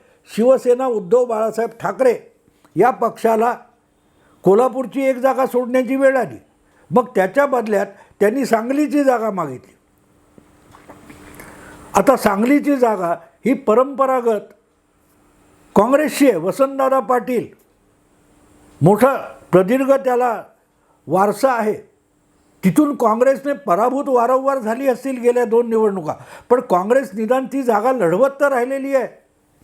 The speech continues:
अशा वेळेला मग काँग्रेसने तिथून लढायचं ठरवलं आणि "आमची जागा आम्ही सोडणार नाही" म्हटलं,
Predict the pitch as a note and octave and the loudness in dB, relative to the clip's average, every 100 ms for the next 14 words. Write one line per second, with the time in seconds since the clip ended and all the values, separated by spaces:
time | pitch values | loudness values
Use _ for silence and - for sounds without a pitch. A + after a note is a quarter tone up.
0 | _ _ _ - F3 C#4+ C4 A#3 F3+ D3+ | _ _ _ -2 4 4 4 2 2 -2
1 | - _ _ _ _ _ _ _ - F3+ | -6 _ _ _ _ _ _ _ 0 2
2 | C4 - A3 A3+ C4 - C#4 B3+ B3+ A3+ | 2 0 0 2 2 0 -8 -8 -6 -4
3 | C4 A#3 G3 C4 C4+ B3+ G3 A#3+ A#3 F#3 | 0 2 2 0 0 -2 0 2 2 0
4 | C#3+ _ - G#3+ G#3 G3 A#3+ C4+ C4 B3 | -4 _ -4 -2 -2 -4 -2 0 0 -2
5 | B3 B3+ A3+ G#3+ G#3+ C4+ B3 B3 A3+ F#3+ | -2 -4 0 0 0 -2 0 -2 -2 0